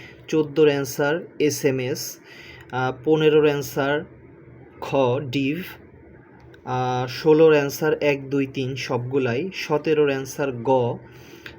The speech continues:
আঠেরোর অ্যান্সার ইউনিকোড ঘ, উনিশ নাম্বার প্রশ্নের অ্যান্সার সুইচ, আহ,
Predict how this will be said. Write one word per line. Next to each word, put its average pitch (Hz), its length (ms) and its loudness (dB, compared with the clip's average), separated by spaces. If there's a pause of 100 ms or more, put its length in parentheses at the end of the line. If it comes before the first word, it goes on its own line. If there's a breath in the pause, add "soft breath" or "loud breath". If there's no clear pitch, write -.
আঠেরোর 151 540 4
অ্যান্সার 147 380 -2 (100)
ইউনিকোড 147 680 -2 (280)
ঘ, 120 100 -2 (920 loud breath)
উনিশ 160 360 0
নাম্বার 151 300 2
প্রশ্নের 156 420 0
অ্যান্সার 143 440 0
সুইচ, - 800 -4 (880 loud breath)
আহ, 135 360 0